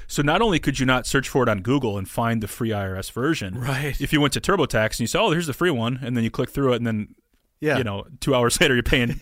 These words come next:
Speaker 2: <laughs>
Speaker 1: eighty bucks or whatever. That's what happened. Uh, on top of that, though, um, this is so nefarious. Intuit also added, um, what they call these dark patterns into their software. And so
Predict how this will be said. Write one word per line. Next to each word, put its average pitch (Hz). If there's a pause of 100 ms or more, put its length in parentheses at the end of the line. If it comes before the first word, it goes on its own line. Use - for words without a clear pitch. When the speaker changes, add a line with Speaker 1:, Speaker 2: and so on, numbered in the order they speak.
Speaker 2:
<laughs> 214
Speaker 1:
eighty 131
bucks 127
or 113
whatever. 104
That's 120
what 127
happened. 151 (560)
Uh, 139
on 131
top 202
of 151
that, 98
though, 90 (320)
um, 104 (640)
this -
is 95
so 95
nefarious. 95 (600)
Intuit 208
also 123
added, 107
um, 98 (160)
what 117
they 120
call 98
these 98
dark 98
patterns 101
into 110
their 101
software. 127
And 113
so 113